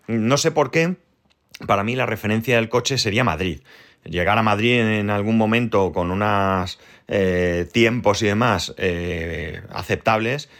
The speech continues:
es lo que creo que, que, que me tiene que convencer. Es verdad que nosotros en alguna ocasión, pues, hemos, vamos a Andorra, vamos a Teruel y en algún caso, pues, iremos a otros sitios, pero ya nos plantearíamos.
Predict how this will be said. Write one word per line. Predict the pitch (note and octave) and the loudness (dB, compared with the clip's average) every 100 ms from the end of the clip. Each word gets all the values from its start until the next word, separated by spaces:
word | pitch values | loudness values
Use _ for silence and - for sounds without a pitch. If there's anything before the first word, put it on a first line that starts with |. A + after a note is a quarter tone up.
| - _ | -20 _
es | - G#2 G#2 A2 | -2 0 0 2
lo | G#2+ | 2
que | - F#2 | 2 0
creo | G#2 A#2 | 4 4
que, | A#2 G2 F2+ E2 D#2 D#2 C#2+ - - _ | 4 2 2 2 -2 -6 -8 -18 -20 _
que, | - F#2+ F2 E2+ - | 0 2 2 0 -2
que | |
me | F#2+ F2 | -2 0
tiene | G#2+ A2+ | 0 2
que | A2 | 0
convencer. | F#2+ E2+ D2+ G2+ D#2 | -2 -2 0 -2 0
Es | - | -2
verdad | F2 F2+ A#2 | 0 2 0
que | G2+ F2+ E2 | -2 -4 -4
nosotros | E2+ E2+ F#2 | -4 -4 -4
en | F2+ | -2
alguna | E2+ F2+ | -2 -2
ocasión, | F2 F2 G2+ A2 | -4 -4 -4 -2
pues, | F2+ F2 | -2 -2
hemos, | E2 E2 D#2+ D#2+ D#2 | -4 -4 -4 -6 -4
vamos | E2 F2 | -6 -4
a | |
Andorra, | E2+ F2+ D3 C#3+ C#3+ C#3+ C#3+ - - | -2 2 2 2 0 0 -2 -6 -12
vamos | C#2 F2 F2+ | -8 -4 -2
a | F2 | 0
Teruel | E2 A2 C3+ C#3 C#3 C#3+ C#3 - - | 2 4 4 4 2 0 -4 -10 -10
y | F2+ | -4
en | F2 F2 E2+ | -2 -2 -4
algún | F2 G2 | -4 -2
caso, | F#2+ G2 A2+ | 0 0 0
pues, | F#2+ F#2 | -2 -2
iremos | F#2+ A2 | 0 2
a | G#2+ | 0
otros | F2+ E2 | 0 -2
sitios, | A#2+ F#2 | -2 -2
pero | G#2+ G2+ | 2 2
ya | G2+ C3 | 2 0
nos | B2+ | -2
plantearíamos. | A2+ F#2+ D#2+ C#2+ D2 | -2 -4 -4 -8 -10